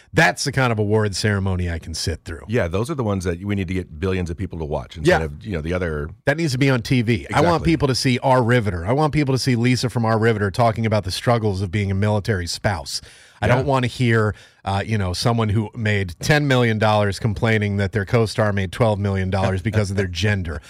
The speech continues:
Speaker 1: <laughs> Oh, I'm sorry. That extra two million dollars really would have brought you
Speaker 2: Yeah, I
Speaker 1: up
Speaker 2: get
Speaker 1: above
Speaker 2: it.
Speaker 1: the
Speaker 2: That, that's an
Speaker 1: poverty
Speaker 2: issue,
Speaker 1: line.
Speaker 2: but what's more of an issue?
Speaker 1: Yeah. I
Speaker 2: What
Speaker 1: mean,
Speaker 2: these people have, have
Speaker 1: yeah.
Speaker 2: gone through.
Speaker 1: And the, and, and it's an issue. I mean, uh, at the level where they're talking about it, that's one where I just don't like. That's like professional
Speaker 2: <laughs>
Speaker 1: athletes.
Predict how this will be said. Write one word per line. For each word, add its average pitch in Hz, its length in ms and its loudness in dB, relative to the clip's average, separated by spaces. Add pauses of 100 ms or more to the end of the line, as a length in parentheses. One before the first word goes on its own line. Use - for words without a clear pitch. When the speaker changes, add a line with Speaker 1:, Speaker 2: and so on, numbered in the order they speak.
Speaker 1:
<laughs> - 200 -14
Oh, 214 100 2
I'm 208 80 -2
sorry. 85 420 -2
That 107 160 -2
extra 113 280 -2
two 107 160 0
million 92 240 0
dollars 85 360 -4
really 92 220 0
would 85 140 -4
have 82 80 -8
brought 92 240 -2
you 117 60 0
Speaker 2:
Yeah, 117 80 0
I - 20 2
Speaker 1:
up 127 60 0
Speaker 2:
get 139 80 2
Speaker 1:
above 151 160 2
Speaker 2:
it. 156 40 -10
Speaker 1:
the 131 60 -4
Speaker 2:
That, 120 200 2
that's 117 180 -2
an 113 60 -2
Speaker 1:
poverty 123 160 -2
Speaker 2:
issue, 107 100 -4
Speaker 1:
line. 95 100 -2
Speaker 2:
but 92 200 -2 (400)
what's 160 320 -4
more 147 200 -2
of 113 80 -2
an 87 80 -2
issue? 69 340 -10
Speaker 1:
Yeah. 110 260 4 (320)
I 104 60 2
Speaker 2:
What 110 100 4
Speaker 1:
mean, 113 120 2
Speaker 2:
these 123 260 0
people 95 240 -4
have, 82 240 -4
have 85 220 -6
Speaker 1:
yeah. 113 180 4
Speaker 2:
gone 85 180 0
through. 64 320 -12
Speaker 1:
And 127 140 2
the, 135 100 0
and, 143 180 0
and 143 180 2
it's 143 160 0
an 139 100 2
issue. 120 420 0
I 110 120 0
mean, 107 280 0
uh, 104 200 -6 (300)
at 120 120 -6
the 117 60 -2
level 120 340 2
where 104 100 2
they're 98 220 0
talking 107 440 -2
about 104 280 0
it, 101 80 -6
that's 98 200 -8
one 92 200 0
where 90 100 -2
I 90 140 -2
just 87 240 -6
don't 80 260 -6
like. 80 240 -8 (260)
That's 131 140 2
like 147 140 2
professional 120 520 2
Speaker 2:
<laughs> - 0 -
Speaker 1:
athletes. 110 480 2